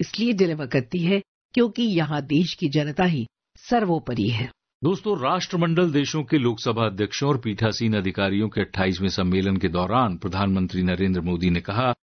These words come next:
Speaker 2: कि सरकार ने जनता जनार्दन के सपनों को प्राथमिकता बनाया है, उसके रास्ते में कोई बाधा न आए, इसके लिए प्रक्रिया से लेकर टेक्नोलॉजी तक हर चीज का लोकतंत्रीकरण किया है। पीएम मोदी ने कहा कि आज जब दुनिया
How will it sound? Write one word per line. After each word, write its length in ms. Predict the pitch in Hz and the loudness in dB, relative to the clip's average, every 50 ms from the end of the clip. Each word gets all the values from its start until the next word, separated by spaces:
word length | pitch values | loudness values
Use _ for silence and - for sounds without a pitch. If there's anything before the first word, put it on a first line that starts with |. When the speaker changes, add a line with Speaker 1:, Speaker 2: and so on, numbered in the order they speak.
| _ _ _ - | _ _ _ 0
Speaker 2:
कि 60 | 120 113 | 2 2
सरकार 460 | - 127 110 - - 131 135 139 123 | 2 0 -2 0 0 0 0 0 0
ने 120 | 127 127 | 0 0
जनता 340 | 113 107 104 98 90 - 104 | 2 2 0 2 2 0 0
जनार्दन 520 | 92 95 95 90 90 92 90 87 98 98 92 | 2 2 2 2 2 0 0 2 0 0 0
के 120 | - 95 | 0 -2
सपनों 380 | - - 92 - - 107 107 110 | 0 -2 -2 -2 0 -2 -2 -2
को 240 | - - 104 107 101 - _ _ _ _ - | 0 0 0 0 0 -2 _ _ _ _ -2
प्राथमिकता 580 | - 95 92 90 90 - 98 92 - - 120 113 | 0 0 0 0 -2 -4 -8 -8 -4 -2 -2 0
बनाया 340 | 113 113 117 120 120 120 117 | 0 0 0 0 0 0 0
है, 180 | 117 120 120 - _ _ _ _ - | 0 -2 -4 -6 _ _ _ _ 0
उसके 240 | 117 107 - - 123 | 0 0 2 2 0
रास्ते 380 | 104 104 101 95 - - - 101 | 2 2 0 -2 -4 -4 -2 -2
में 120 | 98 95 | 0 0
कोई 160 | - 101 92 82 | 0 0 0 2
बाधा 340 | 90 87 90 85 92 95 | 2 0 0 0 0 -2
न 80 | 92 92 | -2 0
आए, 220 | 104 117 120 113 | 0 2 2 2
इसके 240 | 98 95 - - 101 | 2 0 -2 -2 0
लिए 120 | 90 92 92 | 0 0 0
प्रक्रिया 440 | - - 92 - - 101 95 92 92 | 0 -2 -4 -2 0 0 0 0 0
से 160 | - - 92 | 0 -2 -2
लेकर 380 | 92 110 117 113 123 123 120 113 - _ _ - | -2 -2 -2 -2 0 0 0 -2 -4 _ _ -2
टेक्नोलॉजी 600 | 117 104 - - 104 107 123 139 139 123 123 131 | -2 -2 -2 -2 -4 -2 0 0 0 -2 -2 -2
तक 200 | 120 127 117 110 113 _ _ _ _ - | 0 0 0 -2 -2 _ _ _ _ -6
हर 160 | - 123 135 127 | -4 -2 -2 -2
चीज 260 | - 123 117 110 98 | 0 -2 -2 0 0
का 120 | - 120 | 0 0
लोकतंत्रीकरण 880 | 110 104 98 92 - - 104 95 92 - 101 104 - - 92 92 98 107 | 2 2 0 0 -2 -2 -2 -2 0 0 0 0 2 2 0 0 0 0
किया 260 | - - 117 92 78 | 2 2 2 4 2
है। 220 | 73 78 71 - - - _ _ _ - | 0 -6 -8 -16 -18 -20 _ _ _ -4
पीएम 200 | 113 110 113 107 | -2 0 0 2
मोदी 280 | 104 101 95 92 98 95 | 0 0 0 0 0 0
ने 100 | 95 87 | 0 0
कहा 240 | 87 98 95 107 | -2 -2 0 0
कि 140 | 117 113 120 | 0 2 2
आज 160 | 107 98 95 90 | 2 2 2 0
जब 180 | 92 95 85 | 0 -2 -2
दुनिया 400 | 80 95 101 104 104 107 107 107 | -2 -2 0 0 2 2 0 0